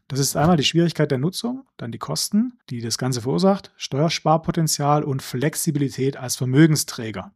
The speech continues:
Eins ist dabei leicht, günstig, gering beziehungsweise starr. Fünf ist anspruchsvoll, teuer, hoch und sehr flexibel. Fangen wir mit den Einzelpersonen beziehungsweise dem Privatmann an. Das ist die Rolle, die jeder von uns zu Beginn als Investor nutzt.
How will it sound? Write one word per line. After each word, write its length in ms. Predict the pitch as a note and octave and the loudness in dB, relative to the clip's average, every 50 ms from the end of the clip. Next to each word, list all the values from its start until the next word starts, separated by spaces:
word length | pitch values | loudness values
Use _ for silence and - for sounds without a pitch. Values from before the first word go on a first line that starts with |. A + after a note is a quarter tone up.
| _ | _
Eins 340 | - A#2+ B2+ D#3 G3 G#3 - | -2 0 4 4 4 4 2
ist 200 | D3+ C3+ - - | 0 -2 -4 -4
dabei 200 | A#2+ A2 G#2+ G2+ | -4 -4 -2 -2
leicht, 520 | G#2 A2+ D3 F3 G3 F#3 - - - - | 0 2 4 4 4 2 0 -4 -10 -10
günstig, 540 | - C#3+ C#3+ E3 E3+ - - D#3 D3 C#3 - | -6 -2 -2 -2 -2 -2 -2 -2 -2 -2 -4
gering 340 | - B2+ A#2+ C3 C#3+ D#3 E3 | -10 -8 -4 -2 0 0 0
beziehungsweise 460 | D3 A2+ - - B2 A#2 A2 A2 G#2+ | -2 -4 -6 -8 -10 -10 -8 -8 -8
starr. 440 | G#2+ - - B2 C#3+ E3 F3+ F#3 F3+ - _ _ _ | -6 -6 -2 2 4 6 6 4 4 0 _ _ _
Fünf 380 | _ - - D3+ F3+ G3 F#3+ - | _ -2 4 6 6 6 6 2
ist 100 | C3 - | -2 -8
anspruchsvoll, 720 | - - C3+ D3+ - - - D3+ - - - D3 C#3 C3 B2+ | -6 -4 -4 -4 -4 -4 -4 -4 -4 -2 0 0 2 2 0
teuer, 420 | - - B2 B2+ C#3+ D3 C3 G2+ F2+ | -2 -4 -4 -2 0 0 -2 -2 0
hoch 340 | A#2+ B2+ C#3 D3 - - _ - | 0 2 2 2 0 -2 _ -10
und 180 | E3+ B2+ G#2+ | -10 -8 -6
sehr 240 | - - A2+ A2+ A#2+ | -6 -6 -4 -4 -6
flexibel. 580 | - - A#2 A2 - - A#2+ A2+ A2+ G#2+ G#2+ - _ _ _ _ _ _ | -6 -8 -8 -6 -6 -6 -6 -6 -6 -6 -8 -10 _ _ _ _ _ _
Fangen 300 | - D3 F#3+ G3+ G3 D#3 | 0 2 4 4 6 6
wir 400 | F3 E3+ E3+ E3+ D#3+ D#3 - - _ - | 8 8 8 8 6 4 2 -2 _ -2
mit 300 | C#3 C3+ D3 D3 - - | 0 0 0 0 0 0
den 300 | C3+ C3 C3 C3 - - _ _ | 0 0 0 -2 -6 -10 _ _
Einzelpersonen 920 | - C3+ C3+ D#3 E3+ - E3+ D#3+ D3 - C#3+ C3+ B2 C3+ C#3+ D#3+ F#3 F#3+ | -2 0 2 2 2 2 2 2 2 2 0 0 2 2 4 4 4 4
beziehungsweise 480 | E3 C3 - - C3+ C3+ C3+ C3+ A#2+ A2+ | 4 2 -2 -4 -2 0 0 -2 -2 -2
dem 140 | B2 B2 A2+ | -4 -6 -6
Privatmann 580 | - A#2 A2 G#2+ A#2 C3+ C3 - B2 A#2+ A#2+ - | -6 -10 -8 -6 -4 -4 -4 -4 -4 -6 -6 -8
an. 280 | - - C3 A#2+ G#2+ - _ _ _ | -10 -10 -10 -10 -10 -12 _ _ _
Das 140 | - G#3+ | 0 2
ist 160 | A3+ F3 - - | 2 2 2 2
die 80 | A#3 | 2
Rolle, 340 | A#3 D#3+ D#3+ F3+ A#3 B3 G3 | 4 4 4 2 2 0 0
die 80 | D3 C#3+ | 2 4
jeder 220 | C#3+ F#3+ A#3 G#3+ | 4 4 4 4
von 160 | - E3+ E3 | 2 2 2
uns 260 | E3+ F#3 A3 A3 - | 4 4 2 2 0
zu 80 | - D#3 | -4 -2
Beginn 400 | C3 B2+ - - D3+ E3 F#3+ F#3+ | -2 -2 2 4 6 6 6 6
als 240 | C3+ B2 C3+ C#3 - | 4 2 0 0 -2
Investor 440 | D#3+ C3 A#2+ B2+ - - - C#3 C3 | -2 -2 -2 -2 -2 0 2 2 2
nutzt. 460 | B2+ C#3 C3 - - - - - | 4 2 2 0 -2 -8 -10 -14